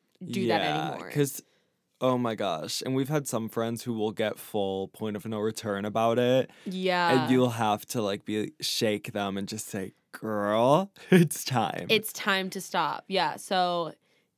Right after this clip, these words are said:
Speaker 1: if you've been thinking about them for a while now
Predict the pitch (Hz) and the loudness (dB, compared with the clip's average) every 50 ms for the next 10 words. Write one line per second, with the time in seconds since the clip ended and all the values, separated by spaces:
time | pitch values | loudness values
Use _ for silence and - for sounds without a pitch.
0 | _ _ - 208 208 202 - 208 208 190 - 233 240 262 269 262 262 269 262 262 | _ _ -2 -2 -2 -2 -2 -6 -6 -4 -2 0 0 2 0 -2 -4 -4 -6 -8
1 | 247 240 - _ _ _ _ _ _ _ _ _ _ _ _ - - 226 208 202 | -8 -10 -14 _ _ _ _ _ _ _ _ _ _ _ _ -6 -4 -4 -2 -2
2 | 214 208 202 202 190 196 185 175 - - 196 190 180 180 180 - 190 180 180 180 | -2 -2 -2 0 2 2 2 2 2 0 -2 -2 -2 -2 -4 -4 -2 -2 0 0
3 | 175 170 165 165 160 165 170 165 156 156 151 147 147 151 151 151 165 | 2 2 2 0 0 -2 -4 -4 -6 -6 -6 -6 -6 -8 -8 -10 -12